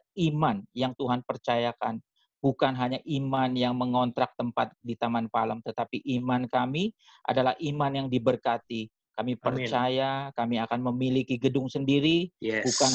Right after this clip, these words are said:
Speaker 1: hanya mengontrak, tetapi karena kebaikan Tuhan, Tuhan memberikan setiap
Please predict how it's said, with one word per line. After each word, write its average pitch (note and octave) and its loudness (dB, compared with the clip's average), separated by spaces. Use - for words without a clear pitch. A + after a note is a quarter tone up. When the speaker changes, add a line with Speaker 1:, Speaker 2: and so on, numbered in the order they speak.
Speaker 1:
hanya B2+ 0
mengontrak, B2 0
tetapi A#2 -6
karena A#2+ -2
kebaikan E3 -2
Tuhan, C3+ -6
Tuhan C3+ 0
memberikan B2+ -2
setiap D3 0